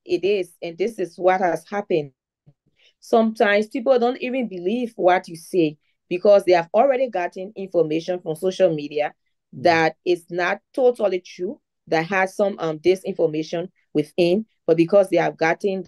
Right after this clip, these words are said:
Speaker 1: that from social media, so they turn to consider that as a good, um, information that they, they have gathered.
Speaker 2: But, you know, with all the good, uh, uh, aspects of social media,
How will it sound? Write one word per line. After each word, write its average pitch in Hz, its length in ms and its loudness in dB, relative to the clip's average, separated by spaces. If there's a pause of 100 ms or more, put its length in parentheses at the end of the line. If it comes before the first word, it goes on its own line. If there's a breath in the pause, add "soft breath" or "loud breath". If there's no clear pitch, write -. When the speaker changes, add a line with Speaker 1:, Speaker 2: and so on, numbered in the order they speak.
(140)
Speaker 1:
that 156 360 -6
from 156 180 -8
social 165 400 -4
media, 147 520 -2 (280)
so 190 220 2
they 175 120 6
turn 180 380 0
to 151 220 0
consider 160 480 2
that 139 300 -6 (340)
as 143 260 -6
a 143 100 0 (120)
good, 190 300 -4
um, 143 260 -4
information 156 640 0
that 143 140 -2
they, 147 300 -8
they 156 220 0
have 147 240 -4
gathered. 131 380 -6 (1500)
Speaker 2:
But, 160 500 -2
you 160 160 2
know, 190 280 2
with 180 400 -2
all 220 420 0
the 139 340 -2
good, 165 500 -2 (300)
uh, 113 480 -6 (600)
uh, 117 280 -6
aspects 147 540 -4
of 123 140 -8
social 127 560 -6
media, 101 480 -8